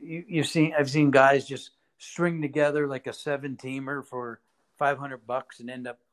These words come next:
cashing out for, you know, two hundred and seventy-five thousand. So, I mean, I, I don't think there's been much out there that,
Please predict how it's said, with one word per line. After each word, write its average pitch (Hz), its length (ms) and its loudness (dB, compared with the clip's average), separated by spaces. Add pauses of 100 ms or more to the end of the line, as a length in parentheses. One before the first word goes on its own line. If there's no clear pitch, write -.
(140)
cashing 131 400 -10
out 131 300 -10
for, 113 340 -16 (500)
you 113 80 -12
know, 113 140 -16 (160)
two 151 180 0
hundred 139 240 0
and 117 200 -2
seventy-five 127 720 -2
thousand. 110 480 -4
So, 127 300 -6 (420)
I 143 80 -8
mean, 156 220 -6
I, 170 260 -4
I 185 80 0
don't 190 160 -2
think 180 120 -6
there's 156 180 -8
been 156 360 -10
much 156 260 -4
out 147 260 -6
there 139 160 -8
that, 131 220 -8